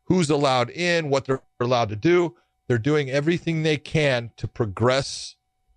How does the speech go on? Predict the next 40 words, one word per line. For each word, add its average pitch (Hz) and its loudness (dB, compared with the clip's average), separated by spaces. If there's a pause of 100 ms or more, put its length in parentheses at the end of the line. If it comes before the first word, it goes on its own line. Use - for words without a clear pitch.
(100)
you 123 0
know, 117 2
the 117 0
fights 127 -2
forward, 113 0
to - -12
start 127 -2 (180)
taking 139 -2
that 123 -4
step - -6
that 120 -4
we 139 0
all 170 2
need, 147 -4 (500)
you 139 -2
know, 131 2
as 135 -2
just 147 -2
civilians. 143 0
Hey, 151 -2 (120)
we 123 0
gotta 156 0
get 147 -4
back 156 -2
to, 139 -2 (100)
to 143 0
that 135 0
normal, 135 0
get 123 -6
back 139 -2
to, 147 0
you 135 -2
know, 131 0
doing 135 0
things 143 -6
like 131 -2
we 131 -2 (180)
kinda 147 -2
did. 131 0
Now, 107 -2